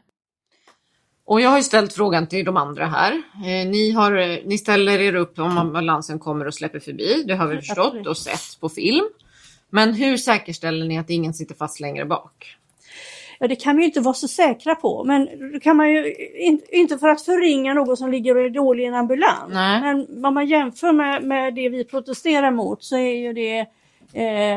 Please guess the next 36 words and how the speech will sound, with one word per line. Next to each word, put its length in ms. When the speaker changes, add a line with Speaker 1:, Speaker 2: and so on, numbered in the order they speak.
Speaker 2:
är 100
ju 60
inte 160
det 120
att 120
vi 380
skiter 580
i 140
det, 120
va? 260
Men, 300
men 220
vi 120
kan 200
ju 80
inte 200
ta 180
med 360
saker 460
in 160
absurdum. 840
Vi 100
måste 340
ju 120
kunna 300
göra 340
vår 320
lokal 500
så 160
Speaker 1:
Mm. 60
Speaker 2:
säker 340
som 180
möjligt 380
för 60
Speaker 1:
Mm. 140
Speaker 2:
alla. 420